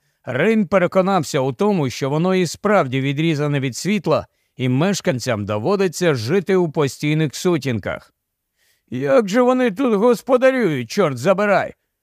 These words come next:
У такій темряві жодна рослина плодів не дасть". Капітан був дійсно вражений і навіть роздратований. "Не те, що плодів, самі рослини навіть прорости не зможуть.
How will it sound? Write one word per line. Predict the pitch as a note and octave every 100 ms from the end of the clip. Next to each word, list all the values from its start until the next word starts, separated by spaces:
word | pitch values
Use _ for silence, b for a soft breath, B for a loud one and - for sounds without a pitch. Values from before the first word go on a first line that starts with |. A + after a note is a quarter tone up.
| _ -
У | F2+
такій | F#2 B2 C3 G#3+ A3+
темряві | - A3 A3+ G#3+ F#3 C3 - _ -
жодна | A#2 F#3 A3+ A3 A3
рослина | A3+ F3+ A#3+ C4 F#3+ D3
плодів | - F#3+ E3 F3+ C3
не | D3+
дасть". | D#3+ E3+ A2 - - _ _ _ _ _ _
Капітан | - C#2+ - F#2+ F#2 F3 G3+ G3+
був | G3+ G3
дійсно | F3+ G#3+ F#3 C#3 A#2+
вражений | A#2 D3+ F3+ C#3+ C3+ A2+
і | A#2
навіть | C3 D#3+ D#3+ - _ _
роздратований. | A2+ C3 E3 B2+ E3+ E3 G#3+ F#3+ C#3 G#2+ F#2+ - _ _ _ _ _ _ _ -
"Не | F2 A#2 B2
те, | - F#3 G3+
що | - G3+ D#3+
плодів, | G3+ G#3 F#3+ A#3 C#3 E2 _ _ _ _
самі | - D3+ E3 F#3 G3
рослини | G#3 G3 G3+ A#3 B3+ A3+ F#3
навіть | D#3+ F#3 F3 E3+ -
прорости | E3+ F#3+ G3 G3 - A3+ G3
не | E3
зможуть. | D3+ F3+ G#3 C3+ C3+